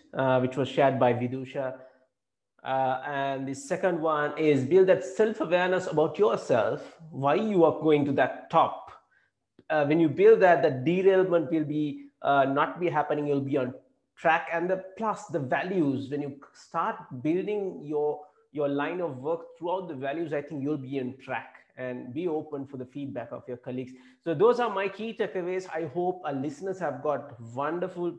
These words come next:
plenty of takeaways in this short thirty minutes of conversation. Uh, so today's topic was, uh, it's very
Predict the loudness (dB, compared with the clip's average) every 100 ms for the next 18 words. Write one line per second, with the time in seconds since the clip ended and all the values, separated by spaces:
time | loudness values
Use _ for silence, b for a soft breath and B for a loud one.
0 | _ -8 -6 -4 -6 -6 -10 -10 -4 -4
1 | -4 -8 B B -6 -4 -2 -4 -8 -16
2 | _ _ _ -20 -6 0 0 0 -4 -4
3 | -4 -6 -6 -6 -6 -6 -6 -4 -4 -4
4 | -4 -4 -6 -8 B B B B -2 2
5 | 2 0 -4 2 2 2 0 -2 -2 2
6 | 2 2 -2 -14 _ _ _ _ _ _
7 | -6 -2 0 0 -4 -10 -12 -2 0 2
8 | 2 -2 -8